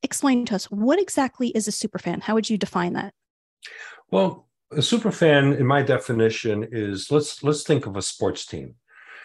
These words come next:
Speaker 2: So the, the best way I can, um, explain that is you, we've all watched football or European soccer or baseball and stuff, and we'll see the fan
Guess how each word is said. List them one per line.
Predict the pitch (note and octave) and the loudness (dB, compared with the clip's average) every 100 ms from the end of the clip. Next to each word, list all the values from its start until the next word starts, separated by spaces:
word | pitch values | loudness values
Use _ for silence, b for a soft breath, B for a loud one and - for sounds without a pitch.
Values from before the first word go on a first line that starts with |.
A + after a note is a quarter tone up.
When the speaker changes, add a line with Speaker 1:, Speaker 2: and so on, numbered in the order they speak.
| B | B
Speaker 2:
So | - B2 A2 G#2+ G#2+ A2 | 0 4 6 4 2 -4
the, | G#2+ - | -8 -6
the | A#2 | -4
best | G2 B2+ - | 2 2 4
way | A#2 | 4
I | G#2 | 4
can, | A2+ G2 G2 A2 | 2 0 -2 -2
um, | G2+ F#2 F#2 F2 F#2 | 0 0 0 -4 -6
explain | - - - A2+ G2+ | -12 -12 0 2 4
that | F2+ | 2
is | F2 E2+ B B B | 0 -4 B B B
you, | B2+ B2 - | 0 0 2
we've | B2+ C3+ | 4 6
all | E3+ C#3+ | 6 6
watched | A#2+ A2 - | 6 4 2
football | - B2 - A#2+ A2+ G#2+ A2 | 0 0 4 6 6 4 2
or | G2+ G2 G2 G2 | -2 -2 0 0
European | G#2 A2+ A#2 A2 A2 | -2 -4 -2 -4 -2
soccer | - G#2 G#2 - G#2+ G2+ G#2 G#2 G#2 | -2 -2 -2 -4 -2 -2 -2 0 -2
or | - F#2+ F2+ | -4 -6 -6
baseball | A2 A2 - - G#2 F#2+ G2 | -2 -4 -4 -6 -2 0 0
and | G2 | -4
stuff, | - G#2+ - | -6 -6 -4
and | G#2 | -2
we'll | A2+ | -2
see | A2+ - D#3 | -2 2 2
the | B2+ | 2
fan | - C3 A#2 G#2+ G#2+ | -4 0 0 0 -4